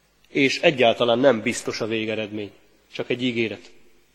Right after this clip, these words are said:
Ha nem bízom a gazdában, nem ültetek semmit. Ha bízom benne, ahova mondja,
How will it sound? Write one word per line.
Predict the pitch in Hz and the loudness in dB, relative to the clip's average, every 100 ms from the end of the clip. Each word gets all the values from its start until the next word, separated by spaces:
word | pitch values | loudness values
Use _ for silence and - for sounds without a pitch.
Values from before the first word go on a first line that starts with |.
| _ _ _ _ _ _ _ _ _ _ _ _ _ _ _ _ _ | _ _ _ _ _ _ _ _ _ _ _ _ _ _ _ _ _
Ha | - | -2
nem | 135 156 | 0 0
bízom | 156 143 139 | -2 0 0
a | 123 | 2
gazdában, | 131 117 120 113 110 107 - _ _ | 0 0 0 0 -2 -6 -18 _ _
nem | - 120 | -6 -6
ültetek | 113 117 117 | -6 -8 -10
semmit. | - 127 117 110 - - _ _ _ _ _ _ | -4 -2 -2 -6 -10 -20 _ _ _ _ _ _
Ha | - | -8
bízom | 117 156 156 135 | -2 -2 0 -2
benne, | 123 117 117 113 - _ _ _ _ _ _ _ _ _ _ _ _ _ _ | -2 -2 -4 -6 -16 _ _ _ _ _ _ _ _ _ _ _ _ _ _
ahova | 160 139 127 | 0 2 2
mondja, | 120 127 120 117 104 | 0 -2 0 -2 -4